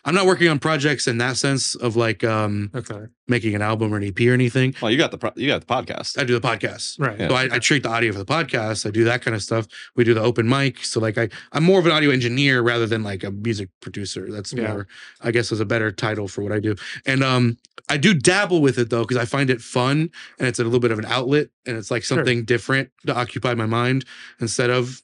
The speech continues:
Speaker 1: the regular stuff. And, um, here and there, like, I've worked with our friends on stuff. Like, I've made a beat with a friend, uh, that he plans to put on his second album. Um, I've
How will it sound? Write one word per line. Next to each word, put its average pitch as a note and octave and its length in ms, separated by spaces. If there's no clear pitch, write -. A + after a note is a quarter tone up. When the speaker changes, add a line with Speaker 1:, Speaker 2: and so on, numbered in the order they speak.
Speaker 1:
the A#2+ 80
regular C3 300
stuff. D3+ 320
And, A#2+ 220
um, A#2 340
here A3+ 320
and E3+ 180
there, D3 440
like, B2+ 300
I've C3 240
worked C3+ 260
with C3+ 320
our B2 160
friends A2+ 1040
on A2 240
stuff. - 540
Like, A#2+ 160
I've B2 100
made C3+ 160
a C3 60
beat C3 260
with B2+ 140
a A#2+ 80
friend, B2+ 520
uh, A#2 320
that A#2 220
he B2+ 140
plans B2+ 360
to A2 80
put B2 160
on A#2 140
his A#2 180
second B2 280
album. A#2 440
Um, A#2 600
I've A#2 580